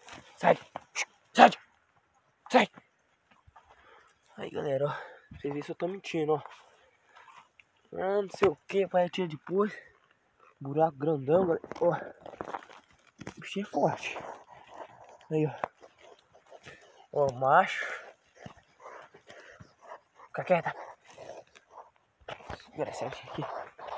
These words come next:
Dá trabalho, galera, gravar sozinho. É, o machudo. Vou tá soltando aí, galera. Vai deixando seu like aí, galera.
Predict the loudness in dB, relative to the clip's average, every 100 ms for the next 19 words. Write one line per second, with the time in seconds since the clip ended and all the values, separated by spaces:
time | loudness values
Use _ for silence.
0 | -6 -6 0 2 6 6 6 2 0 0
1 | -4 -10 -12 -10 -10 -12 -20 -20 _ _
2 | _ -10 -6 -4 -2 -2 -2 -2 0 0
3 | -4 -10 _ _ _ _ -20 _ _ _
4 | _ _ _ -20 -20 -20 -20 _ _ -20
5 | -20 -20 -20 -20 -18 -20 _ -20 -20 -20
6 | _ _ -20 -20 -20 _ -20 -16 -16 _
7 | -8 -2 0 0 4 8 12 12 12 12
8 | 12 12 12 12 12 12 12 10 10 12
9 | 12 12 12 12 12 12 12